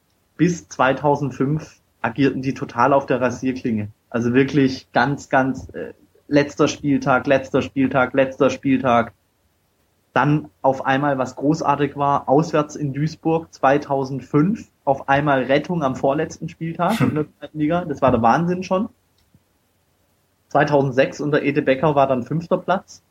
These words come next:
Speaker 1: Und, äh, ja, und dann, äh, da hat man schon irgendwie gesehen, dass was gehen konnte.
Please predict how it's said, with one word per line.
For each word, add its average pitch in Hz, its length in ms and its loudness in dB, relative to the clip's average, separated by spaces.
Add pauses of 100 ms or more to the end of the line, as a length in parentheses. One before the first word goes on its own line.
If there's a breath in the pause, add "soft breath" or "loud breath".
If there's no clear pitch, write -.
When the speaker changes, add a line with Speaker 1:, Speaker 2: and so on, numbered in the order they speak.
(400)
Speaker 1:
Und, 135 420 -4
äh, 131 160 0
ja, 117 260 2 (320)
und 123 140 -6
dann, 135 480 0
äh, - 140 -8
da 120 100 -6
hat 175 160 -2
man 185 140 0
schon 180 160 0
irgendwie 175 320 0
gesehen, 147 320 2
dass 170 160 2
was 120 160 -2
gehen 139 220 0
konnte. 185 360 0